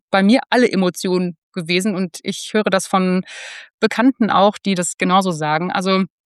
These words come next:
das darf sich manchmal blöd anfühlen, auch wenn man gerade das macht, was man wirklich von Herzen gerne tut. Es wird auch wieder gut. Also, wenn der letzte Satz geschrieben ist und man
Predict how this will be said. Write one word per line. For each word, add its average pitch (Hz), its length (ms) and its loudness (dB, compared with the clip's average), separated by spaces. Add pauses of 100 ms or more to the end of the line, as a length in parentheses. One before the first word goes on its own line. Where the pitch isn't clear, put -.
(540)
das 180 100 -2
darf 208 200 2
sich 220 120 -2
manchmal 190 260 0
blöd 190 320 0
anfühlen, 247 440 2
auch - 180 0
wenn 208 60 0
man 196 120 2
gerade 180 240 0
das 185 200 -2
macht, 180 420 -4
was 175 180 -4
man 170 320 0 (200)
wirklich 196 240 -2 (240)
von 185 160 0
Herzen 196 320 0
gerne 185 260 2
tut. 208 280 -4 (580)
Es 196 180 0
wird 277 180 2
auch - 140 -8
wieder 214 160 2
gut. 170 300 -4 (280)
Also, 190 340 2 (260)
wenn 202 160 2
der 196 320 2
letzte 226 320 0
Satz 202 260 0
geschrieben 240 440 0
ist 214 100 -2
und 196 80 -2
man 190 120 0